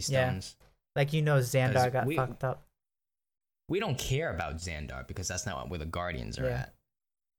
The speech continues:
Speaker 2: You know, we don't care about the Collector. So I guess it was a way to, you know, speed it up. I would've, you know, Guardians was, no, no. Infinity War is two and a half hours long, more or less.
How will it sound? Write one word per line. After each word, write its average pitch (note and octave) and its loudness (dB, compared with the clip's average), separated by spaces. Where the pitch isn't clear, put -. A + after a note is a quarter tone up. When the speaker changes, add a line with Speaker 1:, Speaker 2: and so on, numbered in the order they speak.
Speaker 2:
You E2 -4
know, C#2 -4
we F2+ -2
don't A2 0
care A#2 -2
about F#2 -4
the F#2 -6
Collector. F#2 -6
So G#2 -2
I G2 -2
guess G#2 -2
it G#2+ -4
was G#2 -2
a D2+ -4
way F2+ -2
to, E2+ -4
you F2+ -6
know, E2 -4
speed E2+ -4
it D#2 -4
up. D2 -8
I A2+ -2
would've, C3+ -2
you A2 -4
know, G#2+ -4
Guardians B2 0
was, G2+ -4
no, F2 -2
no. C#2 -6
Infinity D#3+ -2
War C#3 0
is A2 -2
two - 0
and A2+ 0
a F#2 -4
half F#2 -4
hours C3 -4
long, C#3+ -2
more G2+ 0
or F#2+ -2
less. F2+ -4